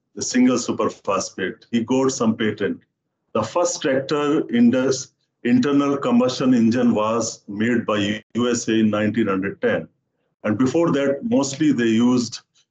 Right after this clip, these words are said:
external combustion engines for, uh, uh,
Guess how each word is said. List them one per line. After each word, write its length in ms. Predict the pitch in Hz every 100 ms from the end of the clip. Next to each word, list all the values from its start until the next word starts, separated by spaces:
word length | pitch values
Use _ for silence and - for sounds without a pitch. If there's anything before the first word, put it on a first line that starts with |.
| -
external 760 | - - 147 143 139 139 147
combustion 560 | - 117 120 120 127 117
engines 640 | 110 107 101 92 - - _ _ _ _
for, 640 | - 120 120 117 113 - - _ _ _ -
uh, 400 | 101 101 101 95 - _ _ -
uh, 180 | 104